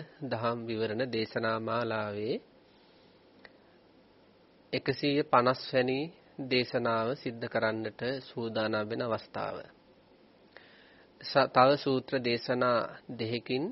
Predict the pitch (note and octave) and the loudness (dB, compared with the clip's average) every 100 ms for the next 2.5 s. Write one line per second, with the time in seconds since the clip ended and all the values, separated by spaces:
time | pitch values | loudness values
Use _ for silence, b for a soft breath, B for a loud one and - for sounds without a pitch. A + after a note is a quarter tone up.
0 | - _ - _ - - - _ C3+ B2 | -8 _ -20 _ -20 -20 -20 _ 2 4
1 | B2+ B2+ B2+ - A#2 A#2 A#2 A#2 A#2 - | 4 0 -2 2 2 2 0 2 2 -2
2 | A#2 A2 A2 A2 | -6 -2 -4 -2